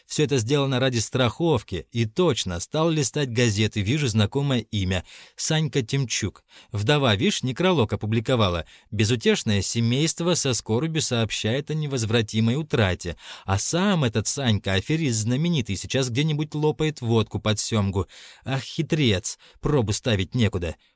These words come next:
Он давно в розыске, а тут сразу захотел двух зайцев подстрелить и нас с толку своей смертью сбить, и деньги по страховке загробастать.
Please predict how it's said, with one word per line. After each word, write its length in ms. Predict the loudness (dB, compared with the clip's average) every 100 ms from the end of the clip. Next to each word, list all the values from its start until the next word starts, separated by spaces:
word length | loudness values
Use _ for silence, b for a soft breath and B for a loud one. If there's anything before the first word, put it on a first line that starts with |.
| -4
Он 220 | 0 2
давно 520 | 2 0 2 2 0
в 60 | 2
розыске, 560 | 4 4 2 -2 -4 -4
а 120 | -2
тут 220 | 0 0
сразу 360 | 0 0 2 2
захотел 500 | 0 0 0 0 0
двух 300 | 0 0 0
зайцев 540 | 0 0 0 -2 -4
подстрелить 720 | -2 -2 -2 -4 0 0 -2 B B
и 120 | 2
нас 320 | 4 4 2 0
с 100 | 0
толку 340 | 0 2 -2
своей 280 | 0 0 0
смертью 560 | 2 2 2 2 -2
сбить, 360 | -2 -2 -4 -6 B -8
и 120 | -4
деньги 360 | 2 2 2 0
по 140 | -2
страховке 500 | -2 -2 0 -2 0
загробастать. 800 | 0 2 2 2 2 0 -6